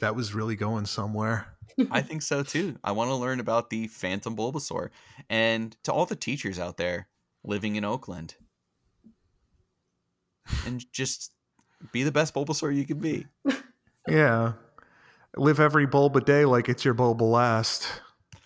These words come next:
Speaker 2: <laughs> And if you want to reach out to this person, you can,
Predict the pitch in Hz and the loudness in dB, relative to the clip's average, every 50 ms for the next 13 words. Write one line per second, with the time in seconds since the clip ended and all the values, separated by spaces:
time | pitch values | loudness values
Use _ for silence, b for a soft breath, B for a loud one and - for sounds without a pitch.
0 | _ _ - 156 147 - - - - - - 139 - - - 196 - - B B | _ _ 4 4 4 4 0 -10 -14 -16 -18 -20 -14 4 4 4 4 4 B B
1 | B B 160 180 190 170 B - 139 143 139 151 156 156 151 165 170 170 180 - | B B -10 -10 -10 -8 B 2 2 2 2 0 -4 0 4 4 4 4 4 0
2 | - 143 151 156 156 170 165 185 - - 127 117 107 - - 107 104 - - 113 | -2 -2 -2 2 4 4 4 4 2 0 -4 -4 -4 -2 -2 -2 0 0 -2 -4
3 | 117 120 - 127 127 113 - 127 123 123 110 | -4 -4 -4 -4 -4 -2 -2 -4 -4 -6 -8